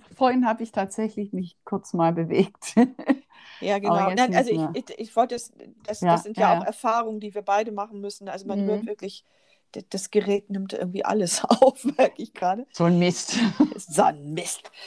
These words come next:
Speaker 1: Ah.
Speaker 2: Ähm, ja, also das wäre, wäre für mich eine,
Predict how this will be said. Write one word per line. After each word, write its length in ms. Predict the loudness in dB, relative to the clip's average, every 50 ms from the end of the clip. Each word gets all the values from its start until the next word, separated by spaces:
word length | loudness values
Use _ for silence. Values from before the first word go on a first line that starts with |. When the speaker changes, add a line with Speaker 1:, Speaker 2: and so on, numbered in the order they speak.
| -6 -2
Speaker 1:
Ah. 480 | 2 2 4 6 6 6 8 8 6
Speaker 2:
Ähm, 420 | 6 4 2 2 0 -2 -6 -8 _ _ _ -20 -18 _ 0
ja, 260 | 4 4 4 4 4
also 200 | 0 -4 -6 -4
das 300 | -2 -2 -2 -2 -4 -8
wäre, 360 | -6 -6 -4 -4 -4 -6 -6
wäre 260 | -6 -6 -6 -6 -8 -10
für 180 | -12 -12 -10
mich 320 | -10 -10 -10 -10 -10 -6 -4
eine, 500 | -2 -2 -2 -2 -4 -4 -4 -4 -6